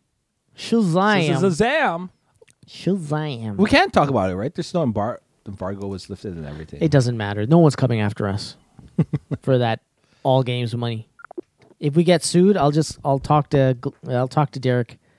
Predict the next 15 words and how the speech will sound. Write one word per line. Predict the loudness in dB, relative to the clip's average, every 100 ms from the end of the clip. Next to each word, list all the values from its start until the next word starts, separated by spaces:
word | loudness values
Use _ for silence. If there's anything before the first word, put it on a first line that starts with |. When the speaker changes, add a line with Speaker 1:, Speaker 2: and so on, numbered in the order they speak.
| _ _ _
Speaker 1:
I'm | -4
like, | -2 0
"Derek, | 2 2 -2 _ _ _ _ -20 _
how | -2 2
much | 2 2
of | 2
a | 4
retainer | 4 2 0 2 0
do | 0 0
we | 0
have | 0 -2
for | 0 2
our | 2
lawyers? | 2 2 2 2 -2 -8 -20 _ _ _ _
Uh, | -8 -6 -4